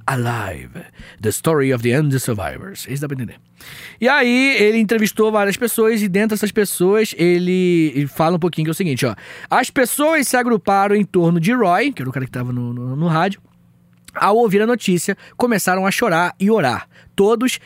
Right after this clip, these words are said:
exceto Parrado", que é o cardiologista, que olhou calmamente pras montanhas e que subia ao oeste. Já tava pensando em, "Pô, cara, tem que fazer alguma coisa." E aí, beleza, né? O Nikolic, que era o mais jovem, assim, que tava lá,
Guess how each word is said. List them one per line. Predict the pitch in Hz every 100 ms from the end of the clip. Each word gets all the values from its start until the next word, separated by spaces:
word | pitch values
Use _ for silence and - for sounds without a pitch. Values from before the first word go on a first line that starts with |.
| -
exceto | - 269 - 165 - 185
Parrado", | 226 180 151 156 110 - _
que | -
é | 113
o | 117 123 123
cardiologista, | - 131 147 165 123 - - - -
que | -
olhou | 165 170 180
calmamente | - 233 277 190 190 -
pras | 196 196
montanhas | 208 220 - 175 180 196 - - _ _ _
e | 131 147 139
que | 165
subia | - 170 156
ao | 151
oeste. | 202 170 123 -
Já | 117
tava | 131
pensando | 156 156 - 147 151
em, | 185 220 _ _ _
"Pô, | -
cara, | 107 104
tem | -
que | -
fazer | 123
alguma | 127 170
coisa." | 196 147 - - _ _ _ - - - - -
E |
aí, | 320 294
beleza, | 311 285 269 202 175
né? | 196 -
O | 254 269
Nikolic, | 240 311 403 302 330 - - - -
que | 151
era | 156
o |
mais | 156 156 135
jovem, | 156 196 202 123 117
assim, | 113 139
que | -
tava | 120 120
lá, | 170